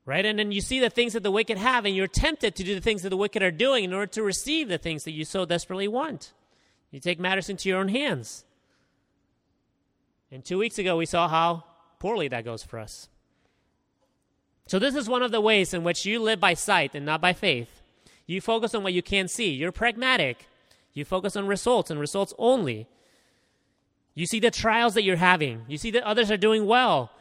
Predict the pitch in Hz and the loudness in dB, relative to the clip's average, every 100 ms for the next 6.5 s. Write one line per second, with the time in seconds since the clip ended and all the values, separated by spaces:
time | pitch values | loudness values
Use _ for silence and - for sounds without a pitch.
0 | _ - 185 202 - 294 285 240 202 240 | _ -6 -2 0 2 2 2 0 2 0
1 | 220 196 175 220 247 233 - 220 233 226 | 0 -2 0 0 0 -2 -4 -2 -2 0
2 | 214 202 247 208 175 226 214 220 220 214 | -2 0 -2 -2 -4 -6 -4 -4 -4 -4
3 | 226 147 104 _ _ _ _ _ _ _ | -4 -4 -6 _ _ _ _ _ _ _
4 | _ - 165 - 190 190 190 196 175 160 | _ -8 -6 -4 -2 -2 -2 -4 -8 -4
5 | 185 180 160 165 170 - - _ _ - | -4 -4 -4 0 0 -2 -10 _ _ -8
6 | 185 147 135 160 113 | -6 -6 -2 -2 -2